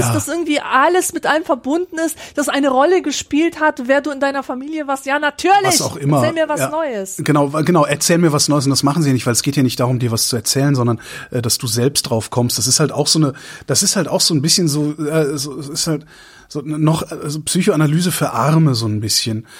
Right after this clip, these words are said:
Speaker 1: Und halt
Speaker 2: Ja.
Speaker 1: F-, Beratung und sowas. Ich hab irgendwoher mal, äh, das, da hab, ich hab's gerade, wie, als du geredet hast, äh, gefunden, irgendwoher hab ich mir mal die Anleitung rausgeschrieben, äh, wie man Coach wird. Das ist nicht von mir, aber sie ist sehr schön.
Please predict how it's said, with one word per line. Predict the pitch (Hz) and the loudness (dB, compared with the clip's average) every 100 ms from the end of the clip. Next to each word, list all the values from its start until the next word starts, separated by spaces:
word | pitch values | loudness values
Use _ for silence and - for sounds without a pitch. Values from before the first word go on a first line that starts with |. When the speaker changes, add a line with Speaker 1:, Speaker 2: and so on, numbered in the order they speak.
| - - | -18 -4
Speaker 1:
Und | 156 156 | 0 4
halt | 165 151 | 2 2
Speaker 2:
Ja. | - | -2
Speaker 1:
F-, | - | -2
Beratung | 143 135 123 143 151 117 | 0 2 2 2 2 0
und | 113 | -2
sowas. | 123 110 | -4 -4
Ich | 131 | -2
hab | 196 214 202 | -2 0 0
irgendwoher | 269 254 - 196 180 185 | 4 2 4 4 4 4
mal, | 131 127 139 139 | 4 0 -2 -4
äh, | 135 | -4
das, | 147 | -4
da | - 143 | -4 -4
hab, | 165 | -2
ich | 160 | -6
hab's | 156 | -6
gerade, | 156 156 156 | -2 -2 0
wie, | |
als | 147 - | -2 -4
du | |
geredet | 143 143 147 | -2 -2 -2
hast, | 139 - | -4 -6
äh, | 147 147 143 123 | -8 -8 -8 -8
gefunden, | 117 - 147 131 - - - - | -8 -4 -2 -4 -6 -16 -20 0
irgendwoher | 190 226 180 165 160 | 2 2 2 4 4
hab | 156 | 4
ich | 160 | 2
mir | 160 | 4
mal | 151 | 4
die | 143 | 2
Anleitung | 139 175 147 143 | 2 2 4 2
rausgeschrieben, | 131 139 - - 147 135 135 135 | 2 0 -2 -2 2 4 4 0
äh, | 127 | 0
wie | 135 | 2
man | 123 | 2
Coach | - 139 139 | 2 0 0
wird. | 107 143 | -2 -4
Das | 131 127 | -2 -2
ist | 135 | 2
nicht | 165 - | 2 0
von | - 135 | 0 4
mir, | 123 160 | 4 2
aber | 135 | 0
sie | 127 135 | 0 0
ist | - | 0
sehr | 135 | -2
schön. | - 151 117 98 | 0 0 0 -2